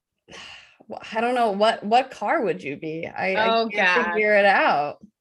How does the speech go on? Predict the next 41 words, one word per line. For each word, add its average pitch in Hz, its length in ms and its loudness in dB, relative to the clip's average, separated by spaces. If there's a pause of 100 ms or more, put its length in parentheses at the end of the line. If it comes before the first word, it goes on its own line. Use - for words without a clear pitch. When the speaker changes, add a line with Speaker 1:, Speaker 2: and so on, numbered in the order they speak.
Speaker 2:
All 226 60 0
right. 185 340 0
So 226 380 0 (260)
full 262 200 2
disclosure, 214 600 2
I 208 120 4
have 202 400 2
been 233 160 0
thinking 208 240 -4
about 180 180 -4
this 247 140 -6
<laughs> - 80 -6
question 240 400 -2
for 277 220 -4
a 254 120 -6
while. 180 340 -2
Speaker 1:
Most, 208 300 4
most 214 260 2
people 170 400 0
do. 302 440 0 (140)
<laughs> - 40 -14 (200)
Speaker 2:
And, 294 200 2
like, 302 280 -2
because 269 380 -4
I 226 200 -4
listened 190 340 -6
to - 100 -14
your 220 120 -10
podcast 156 420 -12
episodes, 151 560 -14
they're 185 140 -8
so 202 260 -12
fun. 151 220 -10 (400)
And 214 420 4
I 226 80 -4
was 226 140 -4
like, 233 100 -8
Speaker 1:
<laughs> - 40 -20
Thanks. 233 120 -18
Speaker 2:
"Let 269 160 -2
me, 440 260 -6